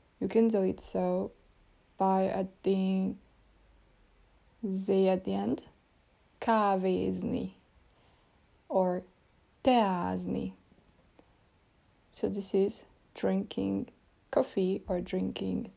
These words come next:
tea. Kávézni vagy teázni szeretsz? Do you like drinking coffee or tea? Mind a kettőt szeretem. Mind a kettőt szeretem.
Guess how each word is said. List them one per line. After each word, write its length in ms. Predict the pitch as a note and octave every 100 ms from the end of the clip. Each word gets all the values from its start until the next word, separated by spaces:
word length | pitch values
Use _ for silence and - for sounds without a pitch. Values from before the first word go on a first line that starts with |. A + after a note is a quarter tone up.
| _
tea. 440 | - F#3+ - - - _ _ _ _ _ _ _ - _ _ -
Kávézni 500 | - F3+ F#3+ A#3+ C4
vagy 220 | C4 C4
teázni 540 | - A#3+ F#3+ F#3+ G3 F#3+
szeretsz? 680 | - F#3 F#3 F#3 - - - _ _ _ _ _ _ _ _ _ _ _ _ _ _ _ _ _ _
Do 200 | - F#3+
you 140 | G3 F#3+
like 220 | F#3 F#3+
drinking 300 | F#3+ - -
coffee 400 | C4+ D#4+ D4+ B3+
or 240 | - G3 F#3+
tea? 260 | - - F#3+ - _ _ _ _ _ _ _ _ _ _ _ _ _ _ _ _ -
Mind 300 | C4 D4 A3
a 100 | F#3+
kettőt 540 | - F#3+ - F#3+ F#3+
szeretem. 720 | - G3 G3 F#3 F#3 - F3+ - _ _ _ _ _ _ _ _ _ _ _ - _ _ _ _
Mind 340 | - B3+ C#4 G#3+
a 120 | G3
kettőt 760 | - G3+ - - F3+ F#3 - -
szeretem. 800 | - - - - F#3 F3+ -